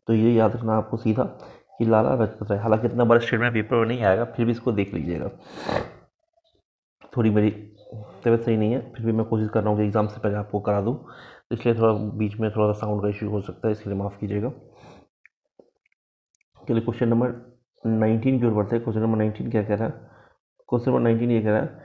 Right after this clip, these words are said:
"Which of the following leader presided over the Congress session at Calcutta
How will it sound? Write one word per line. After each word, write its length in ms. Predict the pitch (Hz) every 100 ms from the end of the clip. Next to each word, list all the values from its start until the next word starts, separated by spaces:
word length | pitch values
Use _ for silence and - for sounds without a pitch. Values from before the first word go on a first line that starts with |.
| - - _ 113
"Which 200 | 120 120
of 300 | - 131 117
the 120 | 113
following 420 | 107 117 113 123 120
leader 340 | 110 110 117 143 -
presided 440 | 113 110 107 107 117 - -
over 280 | 107 110 117
the 60 | 117 110
Congress 340 | 110 120 113
session 220 | 104 110 -
at 220 | 113 - 107
Calcutta 460 | 107 113 - 117